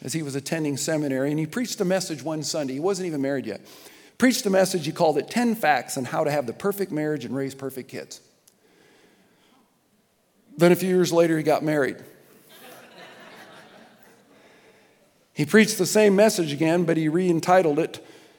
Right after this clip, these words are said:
Ten Suggestions on How to Have a Good Marriage and Raise Healthy Kids. After their second child was born,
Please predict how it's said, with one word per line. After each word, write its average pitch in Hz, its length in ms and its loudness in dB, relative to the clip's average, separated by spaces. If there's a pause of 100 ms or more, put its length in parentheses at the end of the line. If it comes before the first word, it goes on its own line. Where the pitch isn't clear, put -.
(220)
Ten 208 220 6
Suggestions 156 840 0
on 123 100 -4
How 151 240 4
to 131 180 4
Have 139 240 2
a 147 40 -2
Good 226 220 2
Marriage 123 400 -2
and 135 100 0
Raise 151 220 2
Healthy 233 320 2
Kids. 139 400 -6 (2250)
After 160 260 4
their 165 160 0
second 233 420 4
child 170 340 6
was 147 140 -4
born, 220 380 0